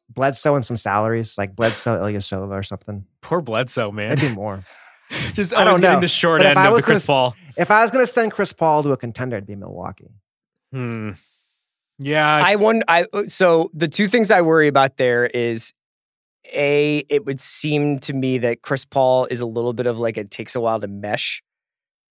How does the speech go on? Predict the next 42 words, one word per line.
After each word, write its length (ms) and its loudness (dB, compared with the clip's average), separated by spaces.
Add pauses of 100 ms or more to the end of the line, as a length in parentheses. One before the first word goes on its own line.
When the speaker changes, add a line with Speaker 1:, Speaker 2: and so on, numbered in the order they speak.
(140)
Speaker 3:
And 200 -2
the 160 -6 (500)
Bucks 300 -2
thing, 360 0
even 280 -4
though 240 2
it's, 280 -6
it 140 -6
remains 320 -6
to 80 -12
be 80 -10
seen 260 -6
whether 180 -4
the 100 -4
Bucks 280 -4
thing 160 -8
is 100 -6
gonna 160 -4
work 340 -6 (540)
deep 220 -10
into 140 -8
the 80 -10
playoffs, 580 -2 (800)
they 200 2
are 160 4
really 360 0
clicking. 500 -6 (100)
I 60 -2
mean, 300 2
every 280 4
power 300 4
ranking, 440 0 (140)
Bucks 260 0
number 240 -2
one. 300 -6 (100)
The 80 -6
Bucks 400 -2 (320)
are 80 2
routinely 880 0 (480)
on 220 4
some 220 2
f-, 200 -12